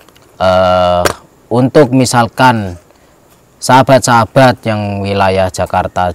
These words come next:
Jabodetabek ini pengen mengundang saya pemagaran dan sebagainya,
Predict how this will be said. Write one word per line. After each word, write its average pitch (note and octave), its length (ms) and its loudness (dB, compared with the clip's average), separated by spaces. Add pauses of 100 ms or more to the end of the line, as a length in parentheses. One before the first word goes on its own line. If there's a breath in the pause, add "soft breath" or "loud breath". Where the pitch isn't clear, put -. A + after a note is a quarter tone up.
(200)
Jabodetabek F2+ 1040 -6
ini F2+ 160 -8
pengen F2+ 320 -8
mengundang F2+ 400 -6
saya F2 480 -4
pemagaran F2+ 640 -4
dan F2 160 -6
sebagainya, F2+ 960 -2